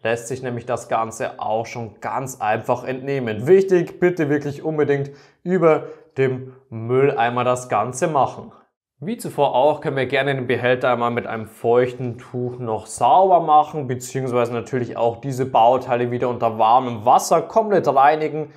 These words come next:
und natürlich gerne auch unseren verdreckten Filter einmal unter warmem Wasser ordentlich sauber machen.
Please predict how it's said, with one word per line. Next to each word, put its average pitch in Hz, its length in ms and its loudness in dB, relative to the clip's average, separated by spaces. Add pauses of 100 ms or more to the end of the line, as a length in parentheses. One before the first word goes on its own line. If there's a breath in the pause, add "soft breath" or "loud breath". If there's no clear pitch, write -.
(220 loud breath)
und 147 400 -4
natürlich 123 500 -4
gerne 127 400 -4
auch 123 380 2
unseren 135 400 -8
verdreckten 127 560 -4
Filter 170 460 2
einmal 127 240 0
unter 117 300 -2
warmem 117 280 4
Wasser 113 420 0
ordentlich 131 380 -2
sauber 143 300 6
machen. 113 340 -8